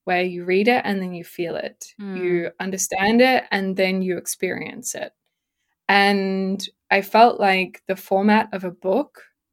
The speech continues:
Speaker 1: particularly in a world, a digital world that is so censored for our work with sesta Foster, um, has made it increasingly difficult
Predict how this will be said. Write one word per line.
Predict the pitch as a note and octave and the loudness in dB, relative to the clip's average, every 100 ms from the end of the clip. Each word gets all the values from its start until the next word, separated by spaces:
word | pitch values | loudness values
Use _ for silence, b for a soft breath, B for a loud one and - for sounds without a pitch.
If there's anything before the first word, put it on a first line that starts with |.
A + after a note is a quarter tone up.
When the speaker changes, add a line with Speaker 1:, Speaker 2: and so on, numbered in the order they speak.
| _ | _
Speaker 1:
particularly | G3+ A3 G#3+ A#3+ A#3 | -2 -2 -2 0 2
in | A3 G3+ | 4 2
a | |
world, | F#3+ F3+ F3 F3+ F#3+ G3+ G#3 - _ _ _ | 0 -2 -2 -2 -4 -6 -10 -20 _ _ _
a | F3+ | -10
digital | - F#3 F3+ G#3 G#3 | -2 0 0 0 0
world | G3+ F3 F#3 F#3 | 2 0 -2 -4
that | F3+ | -4
is | F3 | -4
so | - F#3 | -2 -2
censored | G3 E3+ F3 G#3 G#3+ A3+ A#3 - | 0 -2 -4 -4 0 0 0 -4
for | G3 | -6
our | F3 E3+ | -6 -4
work | F#3+ G#3+ G#3+ - | 0 0 0 -8
with | F3+ | -10
sesta | - E3 - - | -6 -6 -6 -4
Foster, | A#3+ A#3+ - A#3+ A#3 A#3 b b b b _ | 2 2 2 2 2 2 b b b b _
um, | F3+ F3 F#3 F3 F3+ F#3+ - _ _ _ _ _ _ _ _ - | -4 -4 -8 -12 -14 -16 -18 _ _ _ _ _ _ _ _ 2
has | A3 G#3+ G#3 | 4 4 4
made | G#3 G#3 | 4 4
it | - | 2
increasingly | G#3 G#3 F#3+ - G3+ G3 | -2 0 0 0 -2 -4
difficult | F#3+ F#3 F#3 F#3+ G#3 G#3 G#3+ | -6 -6 -8 -2 2 2 0